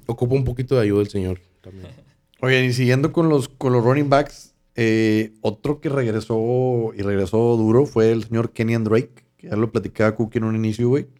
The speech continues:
Speaker 2: Eh, corrió para cien yardas, güey.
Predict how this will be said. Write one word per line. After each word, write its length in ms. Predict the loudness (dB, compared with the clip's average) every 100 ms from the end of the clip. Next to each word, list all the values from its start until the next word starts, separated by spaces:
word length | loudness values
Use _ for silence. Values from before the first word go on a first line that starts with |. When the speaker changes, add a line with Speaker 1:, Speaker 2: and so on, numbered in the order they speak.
| _ _ _ _ _ _ -2
Speaker 2:
Eh, 240 | 2 2 2
corrió 300 | 2 2 4
para 160 | 4
cien 180 | 4 4
yardas, 440 | 4 4 2 -2
güey. 180 | -2 -6